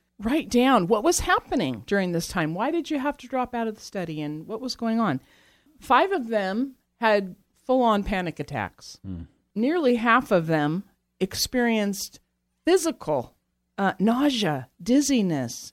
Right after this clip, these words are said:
Speaker 1: abdominal pain, headache, a physical manifestation. They all said they felt like withdrawal, a withdrawal from, um, all of this. Every single participant mentioned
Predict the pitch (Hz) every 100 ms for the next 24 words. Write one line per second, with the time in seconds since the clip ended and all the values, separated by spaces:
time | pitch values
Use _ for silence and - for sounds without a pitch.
0 | - 190 185 220 233 262 262 233 185 143
1 | 151 - 247 294 240 165 - - _ _
2 | _ _ _ 170 - 277 262 202 175 160
3 | 151 - - 147 139 165 196 _ _ _
4 | _ _ _ 240 226 - 240 311 359 -
5 | 247 226 196 - 233 233 - _ - 214
6 | - 196 196 - 170 170 180 175 127 90
7 | - _ _ 175 170 175 165 185 175 202
8 | 233 165 101 113 _ - 160 143 139 _
9 | 160 147 147 - 156 147 135 139 131 -
10 | - _ _ _ - 214 262 311 - 269
11 | 247 247 202 190 214 - - 208 - 170
12 | 190 - 190 156